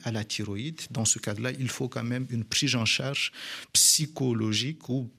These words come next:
psychiatrique, on va dire, donc des psychothérapies de soutien, d'accompagnement, faites par des experts, les psychologues et également les,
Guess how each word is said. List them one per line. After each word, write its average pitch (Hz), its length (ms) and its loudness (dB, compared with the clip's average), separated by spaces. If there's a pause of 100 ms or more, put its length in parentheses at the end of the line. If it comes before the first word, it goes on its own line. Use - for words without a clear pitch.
(100)
psychiatrique, 135 800 0
on 120 80 0
va 107 180 -2
dire, 151 240 -4
donc 123 260 -4
des 117 120 -4
psychothérapies 110 720 -2
de - 60 0
soutien, - 460 0
d'accompagnement, 107 800 -4 (300)
faites - 320 -4
par 127 300 -2
des 110 260 0
experts, 110 400 -2
les 107 100 -4
psychologues - 720 -2
et 117 100 -4
également 107 400 -2
les, 110 120 -2